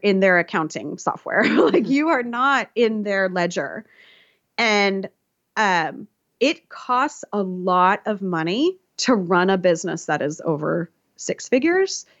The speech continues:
Speaker 1: in middle six figures, and, man, seven figures. So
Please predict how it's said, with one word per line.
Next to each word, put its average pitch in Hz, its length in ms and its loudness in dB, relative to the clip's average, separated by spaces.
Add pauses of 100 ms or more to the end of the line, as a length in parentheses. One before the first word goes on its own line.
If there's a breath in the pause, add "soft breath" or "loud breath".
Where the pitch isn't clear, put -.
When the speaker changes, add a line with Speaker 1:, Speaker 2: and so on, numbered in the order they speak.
Speaker 1:
in 175 420 2
middle 190 400 4
six 254 280 -2
figures, 262 520 2
and, 165 300 2 (380)
man, 170 680 2 (120)
seven 180 400 -2
figures. - 640 -20 (680 soft breath)
So 226 540 2